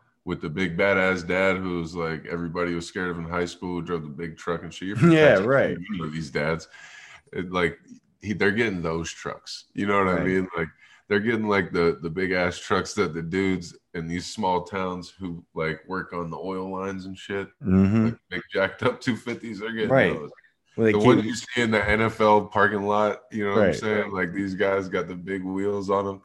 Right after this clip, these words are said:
Speaker 1: Like, these college kids are getting those, and
Speaker 2: With the
Speaker 1: I love
Speaker 2: fucking,
Speaker 1: it.
Speaker 2: with the eighteen wheeler horns and, you know, just, just to,
Speaker 1: Bro.
Speaker 2: just to try, just to plug it a little bit. Maybe we can, maybe we can get a little benefit too from Marky Mark and the Funky Bunch, man. My man Mark Wahlberg,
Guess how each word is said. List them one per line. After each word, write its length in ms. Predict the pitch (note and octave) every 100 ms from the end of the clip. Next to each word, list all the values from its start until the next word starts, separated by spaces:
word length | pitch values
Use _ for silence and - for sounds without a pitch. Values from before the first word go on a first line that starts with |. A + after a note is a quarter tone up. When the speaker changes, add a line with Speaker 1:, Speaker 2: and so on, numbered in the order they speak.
| -
Speaker 1:
Like, 220 | A#2 A2
these 180 | C3 C#3
college 460 | - C3+ D3 D3
kids 200 | D3 C#3+
are 60 | D3
getting 340 | C#3 E3 D3+
those, 360 | C3+ - - C3
and 80 | D3
Speaker 2:
With 80 |
the 80 | C3+
Speaker 1:
I 20 |
love 80 | A#2+
Speaker 2:
fucking, 460 | D#3 D3 B2 A2 A2+
Speaker 1:
it. 40 |
Speaker 2:
with 140 | D3 B2+
the 260 | A2 G2+
eighteen 440 | C3 C3 C#3+ C#3 B2
wheeler 280 | C3 C3 A2
horns 480 | A2+ A2+ A#2 B2
and, 200 | G#2+ G2+ -
you 80 | F3+
know, 200 | A2 G#2
just, 380 | G2 F#3+ - -
just 200 | A#2+ A#2+
to, 40 |
Speaker 1:
Bro. 360 | A2+ G2+ F2 F2
Speaker 2:
just 160 | G3+ G3+
to 80 |
try, 300 | C3+ C#3+ C#3
just 180 | A#2 F3+
to 80 | B2
plug 340 | - C#3 C#3 B2+
it 80 |
a 40 | G#2+
little 260 | A2+ C3
bit. 220 | F#2+ G2 F#2+
Maybe 240 | B2 C3
we 160 | A2+ B2+
can, 260 | A#2+ F2+ - _ _ _
maybe 160 | D3+
we 160 | B2 C#3+
can 80 | C#3
get 160 | A#2
a 20 | G2+
little 160 | G2+
benefit 480 | F2+ G#2+ G#2+ A2+ G2+
too 220 | - C3
from 200 | - A2
Marky 340 | G2+ A2 A2+ A2
Mark 320 | G#2 G2+ G#2 _ _ _ _
and 140 | A2+ G#2
the 80 |
Funky 340 | F2+ B2+ D3 C3
Bunch, 340 | F#2 F#2+ F#2+
man. 160 | G#2+ G#2
My 80 | A#2
man 260 | B2 A2
Mark 260 | G#2 B2+ G#2+
Wahlberg, 800 | G#2 C3 D#3+ B2+ A2+ A2 A2+